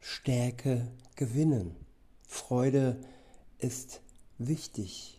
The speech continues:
die Vorfreude auf das, was noch kommen wird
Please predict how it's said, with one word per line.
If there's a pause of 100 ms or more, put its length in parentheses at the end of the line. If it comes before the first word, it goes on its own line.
(140)
die
Vorfreude
auf
das, (340)
was
noch
kommen
wird